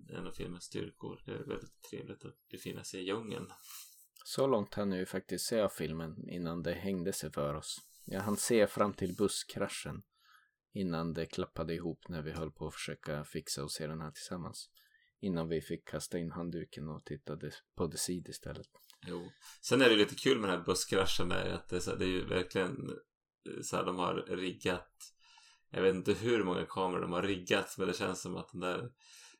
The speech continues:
Speaker 1: bussen nästan rullar ner från det där berget två gånger, för att de klipper och det rullar, eh, lite högre uppifrån än vad det slutade förra klippet. Och de har verkligen
Speaker 2: Ja.
Speaker 1: kramat ur allt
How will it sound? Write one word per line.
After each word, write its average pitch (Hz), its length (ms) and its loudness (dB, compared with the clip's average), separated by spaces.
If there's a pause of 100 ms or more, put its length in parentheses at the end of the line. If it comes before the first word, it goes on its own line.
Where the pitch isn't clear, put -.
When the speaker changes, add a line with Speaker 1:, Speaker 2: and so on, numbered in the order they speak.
(220)
Speaker 1:
bussen - 600 0 (380)
nästan 98 640 0
rullar 92 800 0
ner 92 220 2
från 90 300 -4
det 90 80 -2
där 92 100 0
berget 87 520 -4
två 92 220 0
gånger, 90 500 -2
för 95 200 -2
att 92 60 -2
de 95 180 2
klipper 92 500 0
och 90 280 -2
det 87 120 0
rullar, 90 720 0
eh, 90 100 2
lite 92 240 0
högre 90 340 -2
uppifrån 87 480 -4
än 90 60 -6
vad 90 200 -6
det - 80 -10
slutade - 500 -6
förra 90 320 -4
klippet. - 500 -8
Och 92 100 -2 (440)
de 101 100 0
har 95 80 4
verkligen 95 560 0 (140)
Speaker 2:
Ja. - 160 -14
Speaker 1:
kramat 95 420 2
ur 92 380 -2
allt 92 460 -2